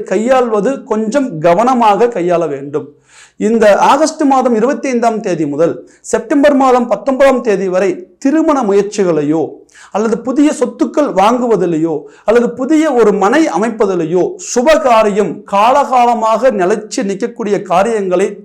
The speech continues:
தவிர்ப்பது நல்லது. அதே போல, இந்த காலமைப்பு மாறிய உடனே, செப்டம்பர் மாதம் பத்தொன்பதாம்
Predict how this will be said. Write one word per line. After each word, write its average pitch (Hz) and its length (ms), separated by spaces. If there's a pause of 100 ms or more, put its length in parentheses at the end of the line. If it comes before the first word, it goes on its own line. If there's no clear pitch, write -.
தவிர்ப்பது 190 480 (100)
நல்லது. 135 340 (840)
அதே 254 140 (100)
போல, 226 140 (540)
இந்த 240 200 (920)
காலமைப்பு 269 560 (140)
மாறிய 269 400 (140)
உடனே, 165 280 (840)
செப்டம்பர் 294 500
மாதம் 247 300
பத்தொன்பதாம் 254 540